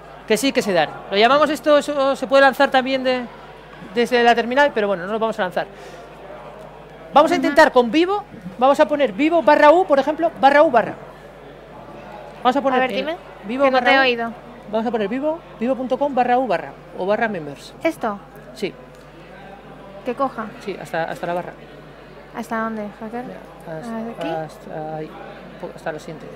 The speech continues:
Speaker 2: ¿Aquí?
Speaker 1: Sí.
Speaker 2: ¿Y qué quieres que haga
Speaker 1: Vamos
Speaker 2: con
Speaker 1: a ver
Speaker 2: ello?
Speaker 1: un segundito. Vamos a ver si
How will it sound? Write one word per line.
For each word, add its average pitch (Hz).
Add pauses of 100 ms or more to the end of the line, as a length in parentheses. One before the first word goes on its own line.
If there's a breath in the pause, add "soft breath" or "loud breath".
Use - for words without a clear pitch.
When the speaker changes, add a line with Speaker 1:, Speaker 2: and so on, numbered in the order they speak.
Speaker 2:
¿Aquí? 226
Speaker 1:
Sí. - (920)
Speaker 2:
¿Y 247
qué 233
quieres 226
que -
haga 220
Speaker 1:
Vamos 208
Speaker 2:
con 214
Speaker 1:
a -
ver -
Speaker 2:
ello? 170
Speaker 1:
un -
segundito. 180 (3250)
Vamos 202
a 208
ver 214
si 190